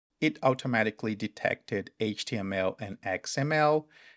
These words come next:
and it has the syntax highlighting.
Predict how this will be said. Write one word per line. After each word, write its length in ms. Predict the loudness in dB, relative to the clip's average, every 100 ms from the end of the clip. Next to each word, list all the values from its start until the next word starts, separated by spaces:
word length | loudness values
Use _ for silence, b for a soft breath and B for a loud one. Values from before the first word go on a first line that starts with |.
| b -6
and 300 | -2 -2 -2 2
it 240 | 2 2 -6
has 720 | 0 2 4 2 -2 -6 -8
the 100 | -8
syntax 880 | -6 -8 -8 -8 -6 -8 -8 -10 -10 -18 -12
highlighting. 640 | -8 -8 -6 -8 -10 -12